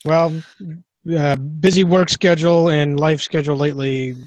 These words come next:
Uh, in fact, I tried to pick it up. I thought the shop o-, stayed open till ten. Uh, I think they changed their hours or they decided to close early, one of the two. So, uh,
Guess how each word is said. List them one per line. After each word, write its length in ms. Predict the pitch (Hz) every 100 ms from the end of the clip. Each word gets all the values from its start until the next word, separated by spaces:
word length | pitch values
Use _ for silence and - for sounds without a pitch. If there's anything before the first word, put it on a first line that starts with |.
| _ _ -
Uh, 60 | 139 131
in 80 |
fact, 300 | - 151 -
I 120 | 160 139
tried 260 | 170 165
to 60 | 156
pick 200 | 165 151
it 80 | 156
up. 140 | - -
I 100 | 139
thought 300 | 131 170 175
the 100 | 156
shop 360 | - 165 151 190
o-, 120 | 190
stayed 260 | - - 160
open 220 | 151 147
till 160 | 135 131
ten. 540 | - 165 151 135 139 - _ _ _ _ _ _ 135
Uh, 420 | 123 120 117 117 131 - _ -
I 140 | 143 131
think 280 | 175 180
they 140 | 175 160
changed 320 | - 175 156
their 160 | 160 175
hours 440 | 175 214 240 220
or 180 | 190 160
they 140 | 147 147
decided 340 | 139 165 151
to 80 | 147
close 300 | 165 160 147
early, 240 | 170 160 135
one 200 | 165 170
of 60 |
the 60 | 156
two. 300 | 185 151 123
So, 280 | - 123 120 _ _ _ _ - -
uh, 340 | - -